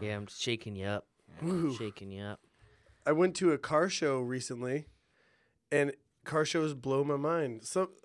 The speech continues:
Speaker 2: I get my mind blown by a lot of stupid shit, like billboards. I'm like, "Who thought to construct a thing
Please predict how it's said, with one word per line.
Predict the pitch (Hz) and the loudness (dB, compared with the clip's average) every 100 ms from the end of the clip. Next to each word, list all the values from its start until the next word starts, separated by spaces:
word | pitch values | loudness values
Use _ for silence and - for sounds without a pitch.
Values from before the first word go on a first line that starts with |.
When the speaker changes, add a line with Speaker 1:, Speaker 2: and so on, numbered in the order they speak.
| - | 6
Speaker 2:
I | 220 | 6
get | 240 190 - _ - | 8 4 2 _ -8
my | 151 165 | 0 2
mind | 151 147 147 147 | 6 4 4 2
blown | 143 135 127 | 2 2 2
by | 131 | 2
a | |
lot | 123 131 | 2 -2
of | 120 | -2
stupid | - - - 135 135 127 | -8 -8 -6 -4 -4 -4
shit, | - 131 113 - - - - | -4 -4 -6 -6 -20 -20 -4
like | 127 117 _ _ - | -4 -4 _ _ -6
billboards. | 123 156 175 185 208 214 196 | 2 2 4 2 2 0 -2
I'm | 160 139 | -6 -6
like, | 113 | -10
"Who | - 240 294 | -4 2 2
thought | 294 208 196 | 2 0 0
to | - 160 | -2 -4
construct | - 160 147 - 156 147 - _ _ _ _ _ _ _ - | -2 -6 -4 0 2 2 -4 _ _ _ _ _ _ _ -8
a | |
thing | 139 190 185 143 120 | -6 -2 0 0 -4